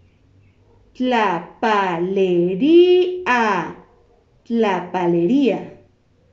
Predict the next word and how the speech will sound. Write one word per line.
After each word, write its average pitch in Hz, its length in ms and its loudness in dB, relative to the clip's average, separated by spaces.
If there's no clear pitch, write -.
Sensontle. 349 3000 -2